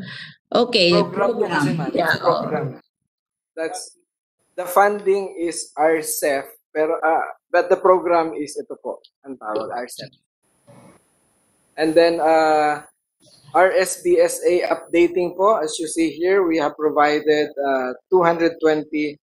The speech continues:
Speaker 2: million, although this is, uh, quite a reduction from last year. Uh, Balik Probinsya, uh, we are, uh, in-, we have included some five hundred M for this to assist po in that,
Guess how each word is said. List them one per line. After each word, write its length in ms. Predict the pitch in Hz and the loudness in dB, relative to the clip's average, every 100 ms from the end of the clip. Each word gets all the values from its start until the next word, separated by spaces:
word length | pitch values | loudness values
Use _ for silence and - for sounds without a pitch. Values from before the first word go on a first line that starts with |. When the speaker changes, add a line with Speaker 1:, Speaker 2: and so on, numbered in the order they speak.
| _ - | _ -4
Speaker 2:
million, 640 | 147 156 143 147 180 226 | 6 6 6 4 2 4
although 320 | 220 233 156 | 4 6 6
this 160 | 165 170 | 4 0
is, 120 | 175 147 | 0 4
uh, 280 | 151 139 131 | 4 4 2
quite 240 | 175 185 170 | 4 2 2
a 80 | 165 | -2
reduction 560 | 151 165 - 175 165 | 0 0 0 -4 -4
from 200 | 160 156 | -4 -4
last 280 | 147 135 - 151 | -4 -6 -10 -10
year. 320 | 147 180 - _ _ _ _ _ _ | -6 -6 -8 _ _ _ _ _ _
Uh, 480 | 143 147 139 135 127 139 | 0 2 4 2 0 0
Balik 320 | 165 214 - | 2 2 2
Probinsya, 880 | 202 170 170 175 - 170 160 160 165 - _ _ _ _ _ _ - | 0 4 4 2 0 2 2 2 -4 -16 _ _ _ _ _ _ -4
uh, 80 | 147 | 0
we 200 | 160 170 | 4 6
are, 320 | 165 160 151 | 6 4 4
uh, 480 | 147 143 139 131 127 131 | 4 4 2 0 -2 -4
in-, 240 | 165 165 - 151 - 165 | -6 -8 -8 -12 -10 -2
we 80 | 160 | 0
have 160 | 175 180 | 2 0
included 480 | 175 180 190 170 160 - | -2 0 0 0 -4 -4
some 320 | 170 156 151 | -4 -4 -6
five 240 | - 170 170 | 0 0 0
hundred 400 | 151 165 165 156 156 | -2 -2 -2 -2 0
M 240 | 175 160 | 0 0
for 160 | 165 151 | -4 -2
this 320 | 156 160 - | -4 -6 -6
to 160 | 170 131 | -4 -4
assist 400 | - 160 151 - | -6 -6 -8 -2
po 280 | 165 131 - | 0 0 -2
in 160 | 135 143 | -6 -4
that, 160 | 135 | -6